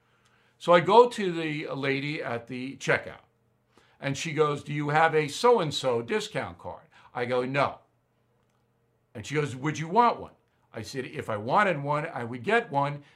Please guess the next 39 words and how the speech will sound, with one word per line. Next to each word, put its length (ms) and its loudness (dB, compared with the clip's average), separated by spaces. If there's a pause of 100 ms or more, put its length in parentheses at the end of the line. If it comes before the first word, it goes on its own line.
but 120 -18
I 120 -20
don't 220 0
wanna 180 -2
be 160 -4
in 100 -6
your 120 -8
computer, 580 -12
so 380 -6
I 80 -4
just 360 -10
wanna 200 -8
pay 180 -12
you 240 -6
for 140 -16
this 200 -18
stuff." 280 -8 (800)
And 180 -10
she 140 -8
looks 260 -4
at 60 -12
me 120 -14
and 80 -18
she 200 -14
says, 440 -14 (320)
"Oh, 300 0 (1040)
can 180 0
you 120 -2
give 240 -2
me 80 0
your 180 0
phone 300 -2
number?" 240 -12 (1400)
I 80 -4
said, 180 -4
"What, 80 -2
do 60 -2
you 80 -6
wanna 180 -10